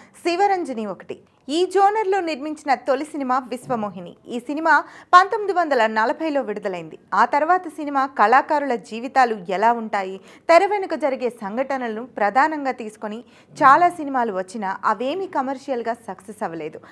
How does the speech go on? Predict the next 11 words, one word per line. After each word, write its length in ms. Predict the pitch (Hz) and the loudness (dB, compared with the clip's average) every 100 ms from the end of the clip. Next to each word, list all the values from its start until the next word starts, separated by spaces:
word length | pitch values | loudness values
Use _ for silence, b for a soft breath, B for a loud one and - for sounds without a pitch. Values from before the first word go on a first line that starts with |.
| B B | B B
అలాంటి 440 | 208 277 381 427 | 8 8 6 2
సమయంలో 540 | 415 359 339 294 262 294 | -2 -2 -2 0 2 2
దాసరి 480 | 233 220 294 285 302 | 2 2 2 -4 0
నారాయణరావు 680 | 262 262 254 247 240 220 196 B - 359 | 0 0 -2 2 0 0 -10 B -6 -2
శివరంజని 580 | 349 440 392 311 285 262 | 0 0 0 -4 -6 -8
చిత్రాన్ని 440 | 262 240 226 233 277 | -6 0 0 -2 -8
స్వీయ 280 | 294 339 | -6 -4
దర్శకత్వంలో 760 | 285 240 233 262 247 247 240 233 | 2 0 0 -8 -6 -6 -4 -6
నిర్మించడం 680 | 208 196 262 254 - 214 240 | -6 -10 -10 -10 -10 -12 -10
విశేషంగా 500 | 180 247 240 226 208 | -12 -10 -10 -10 -12
చెప్పుకోవాలి. 640 | 208 196 _ 180 165 170 | -12 -14 _ -8 -8 -8